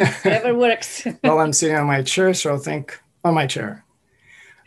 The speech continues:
Speaker 2: Um, yeah, we have, uh, you three here, and, uh, at different stages in your career as a college student,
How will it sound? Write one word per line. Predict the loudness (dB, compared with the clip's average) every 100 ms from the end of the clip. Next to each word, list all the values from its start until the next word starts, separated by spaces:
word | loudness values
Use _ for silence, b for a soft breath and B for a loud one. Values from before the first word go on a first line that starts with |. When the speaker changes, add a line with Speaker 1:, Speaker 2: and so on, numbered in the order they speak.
| B 2
Speaker 2:
Um, | 4 6 6 4 0
yeah, | 0 0 0 0
we | 0 0
have, | 0 0 0 0 0
uh, | 0 0
you | 0 2 2 2
three | -2 0 0 -2
here, | 0 0 2 0 -4 -14 -8
and, | -4 -2 0 0 -2 -2
uh, | -2 -2 -2 -4 -6
at | -6
different | -4 -2 0 0
stages | 0 0 0 0 -2 0
in | 0
your | -2 -2
career | -2 0 0 0
as | 0 -2
a |
college | -4 -4 -2 -2
student, | -4 -4 -2 -2 -2